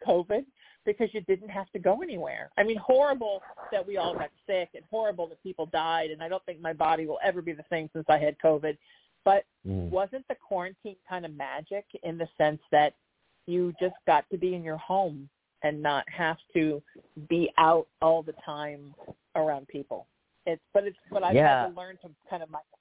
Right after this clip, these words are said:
Speaker 1: exoskeleton, build it up again to be around people.
Speaker 2: Right. Yeah, no, I actually completely agree with you, and it was definitely a very, um, conflicting, uh, feeling for me because I live alone, uh, at the time,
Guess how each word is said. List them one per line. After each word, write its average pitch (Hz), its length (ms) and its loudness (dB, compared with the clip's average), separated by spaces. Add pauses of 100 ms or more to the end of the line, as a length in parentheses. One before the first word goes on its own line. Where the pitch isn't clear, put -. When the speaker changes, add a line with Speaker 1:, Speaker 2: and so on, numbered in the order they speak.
(180)
Speaker 1:
exoskeleton, 175 720 -4
build 175 260 -2
it 151 80 -4
up 165 180 0
again 156 380 -4
to 147 80 -14
be 156 140 -8
around 139 280 -8
people. 127 440 -6
Speaker 2:
Right. 107 320 -16 (600)
Yeah, 127 360 -2
no, 143 120 -4
I 127 240 -2
actually 120 520 -6
completely 113 460 -6
agree 117 280 -4
with 123 240 -4
you, 107 220 -4
and 104 200 -2
it 110 80 -4
was 110 140 -2 (140)
definitely 117 420 0
a 104 140 2
very, 107 680 0
um, 90 340 -2 (580)
conflicting, 95 880 -2 (160)
uh, 85 340 0 (320)
feeling 120 380 4
for 101 140 0
me 98 120 2
because 95 640 2
I 98 60 2
live 113 180 6
alone, 98 580 2 (640)
uh, 95 180 6
at 87 100 -4
the 107 80 -4
time, 95 500 2